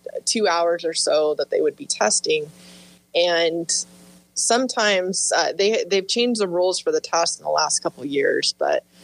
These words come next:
when the Common Core State Standard test first came out,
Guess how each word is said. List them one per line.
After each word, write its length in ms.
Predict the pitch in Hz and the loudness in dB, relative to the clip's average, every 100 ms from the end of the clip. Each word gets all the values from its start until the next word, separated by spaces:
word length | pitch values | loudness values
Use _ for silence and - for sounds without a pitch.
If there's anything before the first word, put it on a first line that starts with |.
| - - | -20 -8
when 180 | 180 180 | -2 0
the 220 | 175 170 | 2 0
Common 300 | - 214 226 226 | -2 -2 -2 0
Core 200 | 220 208 | 0 0
State 240 | - 175 | 0 -2
Standard 320 | - 170 165 | 0 0 0
test 380 | - 170 160 - | -2 -2 -2 -2
first 280 | 170 165 - | 0 0 -2
came 260 | - 160 143 | -2 -2 -2
out, 380 | 123 156 208 | -2 0 0